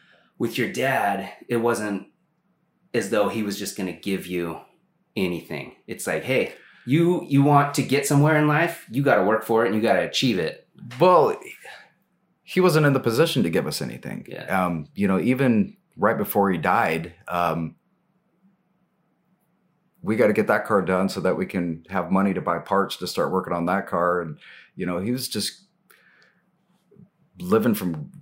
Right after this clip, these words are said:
Speaker 2: gig to gig.
Speaker 1: Mm-hmm.
Speaker 2: And, um, and there was ten of us, you know, it's like,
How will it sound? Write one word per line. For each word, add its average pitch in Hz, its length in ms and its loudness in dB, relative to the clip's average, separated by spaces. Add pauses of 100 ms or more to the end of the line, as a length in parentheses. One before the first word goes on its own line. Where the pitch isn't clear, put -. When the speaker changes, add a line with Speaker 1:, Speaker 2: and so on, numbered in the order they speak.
(200)
Speaker 2:
gig 98 220 2
to 85 60 -4
gig. 95 380 0
Speaker 1:
Mm-hmm. 95 340 -14
Speaker 2:
And, 85 360 0
um, 76 400 -4 (1800)
and 110 140 0
there 143 80 4
was 143 120 0
ten 160 220 0
of 220 100 0
us, - 320 -8 (600)
you 101 160 2
know, 90 220 4
it's 73 320 -4
like, 98 320 -2